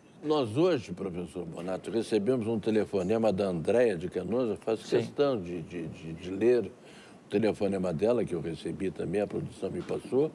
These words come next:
Speaker 2: Sim.
Speaker 1: Ela go-, ela diz o seguinte: "Gostaria de parabenizar o programa, pois acompanho desde dois mil e sete.
Speaker 2: Ah, que legal.
Speaker 1: Continue nos ajudando a esclarecer nossas dúvidas."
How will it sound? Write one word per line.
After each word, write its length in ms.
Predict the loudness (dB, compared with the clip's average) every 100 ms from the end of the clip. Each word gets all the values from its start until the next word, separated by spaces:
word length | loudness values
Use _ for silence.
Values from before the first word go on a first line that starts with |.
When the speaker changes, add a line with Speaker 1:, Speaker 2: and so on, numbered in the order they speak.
| -8
Speaker 2:
Sim. 400 | -12 -4 -4 -4 0
Speaker 1:
Ela 180 | 4
go-, 220 | 6 6 6
ela 200 | 6 4
diz 180 | 2
o 60 | -2
seguinte: 460 | -2 -2 -2 -2 0
"Gostaria 640 | 2 2 4 4 6 4
de 140 | 2
parabenizar 760 | 0 4 4 4 0 -2 -2 -2
o 60 | -2
programa, 760 | -6 -6 0 4 4 4 0 -6 -20 -20 -20 -20 -20 0
pois 220 | 4 6
acompanho 680 | 4 4 2 2 2 4 4
desde 680 | 2 4 4 2 2 2 2 -2
dois 480 | -2 4 6 6 2
mil 360 | -2 2 2 0 -4
e 100 | -6
sete. 720 | -2 2 4 4 -4 -18 -16 -10
Speaker 2:
Ah, 260 | -8 -8 -10 -14 -20 -18
que 80 | -8
legal. 260 | -2 0 4
Speaker 1:
Continue 560 | 4 4 2 6 6
nos 280 | 6 4 4
ajudando 640 | 4 4 0 4 4 4 4
a 60 |
esclarecer 680 | 2 2 0 2 0 2 0
nossas 400 | 0 -4 -4 -8 -8
dúvidas." 560 | -8 -8 -10 -16 -16